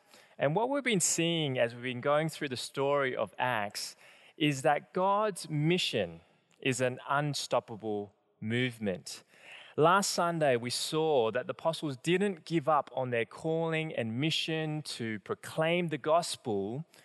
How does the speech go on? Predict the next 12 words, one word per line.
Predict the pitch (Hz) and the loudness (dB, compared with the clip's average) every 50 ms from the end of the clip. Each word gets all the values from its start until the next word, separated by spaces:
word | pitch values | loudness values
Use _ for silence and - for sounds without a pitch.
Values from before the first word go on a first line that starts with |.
| _ _ _ - | _ _ _ -14
because | - 127 - 135 120 113 | -12 -4 -2 -2 -2 -4
God | 98 - 147 139 143 151 156 160 160 151 123 | -6 -2 2 2 4 4 4 4 2 0 -2
didn't | - 131 127 120 120 120 - - | -2 -2 0 0 -2 -4 -6 -6
give | - 110 101 | -6 -4 0
up | - 98 98 - - _ _ - | 0 0 0 0 -6 _ _ -8
on | - 104 110 113 | -6 -6 -4 0
them. | 113 143 156 139 98 85 82 78 _ _ _ _ _ _ _ _ - - - _ - | 2 2 2 2 0 -2 -10 -14 _ _ _ _ _ _ _ _ -16 -16 -14 _ -4
And | 120 131 151 | -2 0 4
as | 156 165 170 - | 4 2 2 2
we | 214 196 | -4 -2
pick | - 220 196 - | -2 -4 -2 2
up | 202 185 190 - - | 2 2 2 2 -4